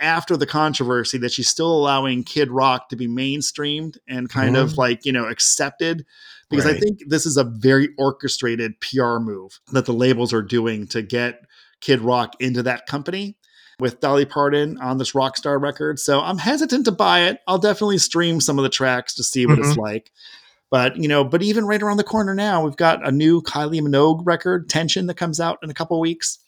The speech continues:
Speaker 1: If you think that this year is over, it is not. There's so much coming down the pike. And one of the big surprises that I just found out about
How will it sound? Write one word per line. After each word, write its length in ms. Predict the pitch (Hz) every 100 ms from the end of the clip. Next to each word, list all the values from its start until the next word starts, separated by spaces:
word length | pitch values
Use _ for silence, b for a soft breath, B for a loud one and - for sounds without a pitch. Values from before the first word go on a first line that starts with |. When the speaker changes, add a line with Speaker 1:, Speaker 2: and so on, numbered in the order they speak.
| b -
Speaker 1:
If 160 | 151
you 80 | 147
think 260 | 143 269 226
that 100 | 185
this 160 | 170
year 220 | 175 165 147
is 100 | 127
over, 480 | 127 110 101 101 -
it 140 | 156 165
is 160 | 131
not. 340 | 113 110 107 101 _ 131
There's 380 | 135 147 139
so 360 | - - 170 208
much 340 | 190 180 - -
coming 340 | 170 160 151
down 240 | 135 127 127
the 60 |
pike. 440 | 120 139 117 110 _ _ b b b
And 200 | 139 143
one 160 | 196
of 60 | 254
the 80 | 220
big 420 | 135 - 196 214
surprises 920 | - 170 - 123 120 110 120 113 117
that 260 | - 117 113
I 120 | 120
just 440 | 117 - 160 165 -
found 220 | 165 139
out 160 | 135
about 380 | 139 147 156 -